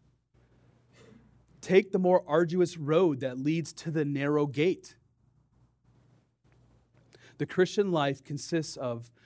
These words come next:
not just a bunch of theological beliefs, and truly we love theology here, right?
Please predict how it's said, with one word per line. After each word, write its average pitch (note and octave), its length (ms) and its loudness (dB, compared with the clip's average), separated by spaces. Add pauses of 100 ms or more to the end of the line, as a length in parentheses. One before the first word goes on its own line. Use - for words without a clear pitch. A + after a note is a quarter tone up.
(200)
not D3+ 240 -2
just F#3+ 180 -4
a F#3 60 -2
bunch D3+ 260 -2
of D3 120 -4
theological D3+ 560 -2
beliefs, C3 500 -6 (920)
and G#2+ 160 -14 (560)
truly C3 300 -6
we C3+ 120 -4
love A#2 220 -8
theology C3 560 -4
here, G2+ 240 -16 (440)
right? G#2 200 -18